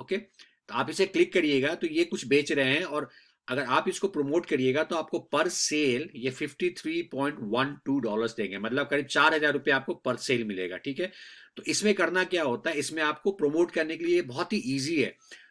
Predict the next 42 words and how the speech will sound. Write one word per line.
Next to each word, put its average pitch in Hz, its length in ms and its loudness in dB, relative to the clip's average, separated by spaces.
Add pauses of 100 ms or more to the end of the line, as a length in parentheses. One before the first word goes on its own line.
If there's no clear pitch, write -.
(100)
तो 135 80 -6
पहले 151 220 4
हम 180 80 0
प्रोडक्ट 175 340 4
देख 165 200 0
लेते 147 280 2
हैं। 175 100 -2
देखिए, 165 200 -2
how 131 180 2
to 156 160 -4
fix - 300 -4 (380)
any 143 240 0 (140)
bad 139 280 6 (340)
dog 131 220 4
behavior 127 460 4
and 123 160 2
have 113 180 2
the 113 100 -4
best 107 200 -2
dialogue। 101 280 -2
ये 113 60 2
तो 117 60 -2
अच्छा 127 200 -4
प्रोडक्ट 135 320 -2
लग 127 100 2
रहा 117 100 2
है, 107 60 0
ठीक 143 200 -8
है। 143 60 0
आप 139 60 -2
देख 185 120 -2
रहे 175 80 -2
हैं, 120 80 -4
डॉग 123 220 0
से 143 100 -2
बहुत 127 240 -4
लोग 143 100 -2
परेशान 127 380 0
रहते 117 320 0
हैं। 104 160 -4 (720)
हाँ, 107 160 -4
बहुत, 120 220 0